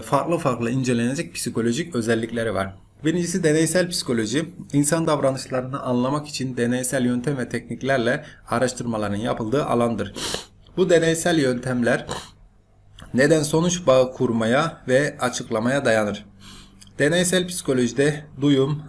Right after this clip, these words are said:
algı, bellek, öğrenme, güdü, duygu gibi konularda çalışmalar yapılır. Bilişsel psikoloji, algılama, dikkat, bellek, dil, düşünme gibi, e, zihinsel süreçleri inceleyen alan. Gelişim psikolojisi,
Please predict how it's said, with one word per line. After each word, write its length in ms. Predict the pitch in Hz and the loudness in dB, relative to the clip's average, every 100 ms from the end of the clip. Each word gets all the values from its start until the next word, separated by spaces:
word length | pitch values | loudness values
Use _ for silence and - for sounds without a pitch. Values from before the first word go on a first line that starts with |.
| - | 0
algı, 440 | 127 127 120 131 143 - | 2 2 4 2 0 -4
bellek, 540 | 123 120 113 120 - | 0 0 0 -2 -4
öğrenme, 460 | 123 117 123 117 117 | 0 2 2 0 -2
güdü, 500 | 117 120 113 127 139 - | 0 -2 2 0 0 -2
duygu 220 | 123 127 | 0 0
gibi 260 | 147 110 - | 0 -2 -2
konularda 520 | 117 110 104 104 135 | -6 -4 -4 -2 -4
çalışmalar 540 | - 110 107 104 120 | -4 -6 -6 -4 -2
yapılır. 440 | 135 107 107 101 - - - - _ - | -2 -2 -2 -6 -8 -18 -20 -20 _ -2
Bilişsel 440 | 147 175 180 185 | 2 4 4 0
psikoloji, 580 | - - 120 110 123 156 - - - _ _ _ _ _ - - - | 0 -2 -2 0 -2 -4 -8 -20 -20 _ _ _ _ _ -20 -20 4
algılama, 540 | 139 170 175 147 123 127 | 6 8 8 6 4 0
dikkat, 460 | 151 - 135 - | -4 0 0 4
bellek, 480 | 143 139 113 110 - | 6 6 4 2 0
dil, 300 | 139 120 113 | 2 2 0
düşünme 420 | 123 120 147 156 | -2 0 0 0
gibi, 400 | 139 107 131 151 - - - - | 0 2 2 2 -8 -20 -20 -10
e, 260 | 110 110 110 | -4 -4 -2
zihinsel 440 | 113 131 147 156 | -2 0 0 0
süreçleri 600 | 147 120 104 - 101 120 | 0 -2 -2 -2 -4 -2
inceleyen 400 | 139 120 117 151 | -2 0 0 0
alan. 400 | 156 123 107 98 - - | 0 -2 0 -4 -10 0
Gelişim 400 | 135 156 190 175 | 2 4 2 -2
psikolojisi, 760 | - 127 113 110 107 - 175 | -2 0 0 0 -2 0 0